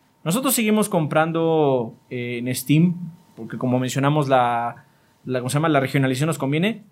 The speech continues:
Yo siempre compro en, en Steam si es que el juego no está en gog, porque de hecho la regionalización también, también me conviene, ahí también está regionalizado.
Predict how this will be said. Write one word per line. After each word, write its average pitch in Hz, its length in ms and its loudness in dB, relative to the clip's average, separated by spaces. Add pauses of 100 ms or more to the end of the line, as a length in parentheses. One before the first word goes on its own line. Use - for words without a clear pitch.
Yo 165 140 0
siempre 208 220 2
compro 196 300 2
en, 147 300 0
en 139 200 0
Steam 185 220 0
si 156 260 0
es 165 120 -2
que 180 80 -2
el 143 60 -4
juego 156 240 0
no 147 160 0
está 139 220 -2
en 127 100 -4
gog, 175 280 -2 (560)
porque 127 180 -8
de 135 80 -4
hecho 135 180 -2
la 139 120 2
regionalización 131 360 -2
también, 143 220 0
también 123 180 -2
me 131 80 0
conviene, 135 420 0
ahí 127 160 -2
también 127 180 0
está 120 120 -4
regionalizado. 117 720 -4